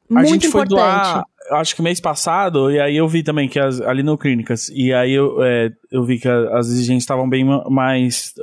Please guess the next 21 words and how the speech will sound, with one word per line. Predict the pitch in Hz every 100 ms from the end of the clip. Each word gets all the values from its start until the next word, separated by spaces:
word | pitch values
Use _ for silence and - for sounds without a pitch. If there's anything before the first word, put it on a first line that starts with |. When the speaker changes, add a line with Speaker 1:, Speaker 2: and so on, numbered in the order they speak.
| 165
Speaker 1:
normais | 143 131 139 135 120 113 107
do | 117
que | -
eram | 120 113
antes. | 98 92 - - _ _ -
Speaker 2:
Aquela | 247 - 277
história | 277 - - 269 262 262 254
de | 247 254
que | - 254 247 247 233 233
pessoas | 233 226 - 240 233
L | 226 226
G | 233 220
B | 226
T | 226 226
Q | 226 247 226
não | 233
podia | 233 233 220 226 220
doar, | 220 208 208 220
isso | 226 -
daí | 220 226
também, | 247 247 220 226 254